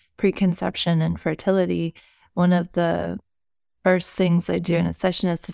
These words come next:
see how they relate to menstruation and their actual ability to pause, because this is very, very key to a woman's physical, emotional, spiritual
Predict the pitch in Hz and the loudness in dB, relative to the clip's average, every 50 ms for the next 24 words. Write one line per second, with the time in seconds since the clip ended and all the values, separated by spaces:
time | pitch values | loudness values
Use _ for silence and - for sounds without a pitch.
0 | - - 190 185 170 190 190 180 185 180 175 185 180 170 165 180 - - - 165 | -8 -4 -4 -2 -2 0 0 0 2 0 0 0 -2 -2 -2 -2 -4 -4 -4 -4
1 | 160 170 - 165 - - - - 185 - - - - - 190 190 - _ _ - | -4 -4 -4 -6 -6 -6 -4 -4 -4 -4 -4 -4 -4 -4 -4 -6 -8 _ _ 0
2 | 180 180 180 175 180 175 - - 170 165 160 - - - 180 180 175 165 - 160 | 0 2 2 2 2 2 0 0 -2 -2 -2 -4 -4 -2 0 0 0 0 -2 -2
3 | 160 165 165 170 165 - - - - - - - - - - - - - - - | -2 -2 -2 -2 -2 -2 -4 -6 -6 -4 -2 -2 -2 -2 -4 -6 -6 -8 -8 -6
4 | 190 190 - - 170 165 170 - 165 165 - - 170 165 165 - - - - - | -6 -6 -4 -2 -4 -4 -4 -6 -8 -6 -4 -2 -4 -4 -4 -6 -12 -16 -12 -8
5 | 170 170 175 165 170 170 165 165 160 160 165 180 - 90 90 90 - - - - | -2 0 2 2 2 2 2 0 0 -2 -2 -2 -4 -4 -4 -4 -6 -6 -2 0
6 | 233 240 233 208 185 185 - - - _ _ _ _ _ _ - - 190 185 175 | 2 2 2 2 0 -4 -8 -14 -18 _ _ _ _ _ _ -4 0 2 2 2
7 | 170 170 - - - 175 165 170 170 170 165 165 160 165 165 170 - - - - | 2 0 0 0 -2 -2 0 0 0 0 0 0 -2 -2 -4 -6 -8 -12 -20 -20
8 | _ _ _ - - - 226 196 202 208 - - 185 180 175 - - - 170 170 | _ _ _ -4 0 0 2 4 2 2 2 2 2 2 2 0 0 -2 0 2
9 | 185 190 190 185 - - 190 180 165 160 156 160 180 - - - - 190 208 240 | 2 2 0 0 -2 0 0 2 2 2 0 -2 -4 -6 -8 -6 -2 2 4 4
10 | 262 247 - - - 165 151 165 180 - | 4 4 2 0 0 2 2 0 -2 -6